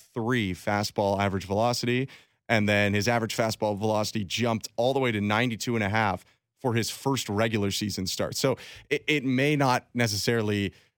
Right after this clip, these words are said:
be something that was happening to Bassitt as much as it was something that Bassitt had decided to do, put a concerted effort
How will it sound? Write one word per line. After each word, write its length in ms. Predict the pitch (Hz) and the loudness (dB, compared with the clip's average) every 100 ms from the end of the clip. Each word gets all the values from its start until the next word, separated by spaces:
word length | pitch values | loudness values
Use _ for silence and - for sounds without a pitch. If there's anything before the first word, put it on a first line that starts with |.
| _ _ 95 | _ _ -10
be 580 | 110 117 110 104 101 98 - | -2 2 2 2 0 -2 -6
something 320 | - 123 117 | -2 0 2
that 100 | 107 | 2
was 100 | 98 | 0
happening 640 | - 135 131 156 156 156 | 0 2 2 2 2 2
to 100 | 147 | 0
Bassitt 420 | 135 143 151 156 | 2 2 2 0
as 200 | 131 113 | 2 0
much 200 | 107 113 | 0 0
as 140 | 117 107 | 0 0
it 80 | 110 | 0
was 140 | 113 | 0
something 300 | 120 107 110 | -2 0 0
that 160 | 101 - | 0 2
Bassitt 420 | 113 113 - 104 - _ - | 2 2 0 -4 -6 _ -2
had 220 | 120 98 | 0 0
decided 640 | 110 - - 127 127 107 | -2 -2 2 2 2 -2
to 100 | - | -6
do, 160 | 110 92 | -4 -2
put 140 | 110 | -2
a 60 | 101 | -2
concerted 640 | 113 98 - 123 110 98 - | -2 -4 -2 0 0 -2 -2
effort 400 | 107 - 98 | -2 -2 -6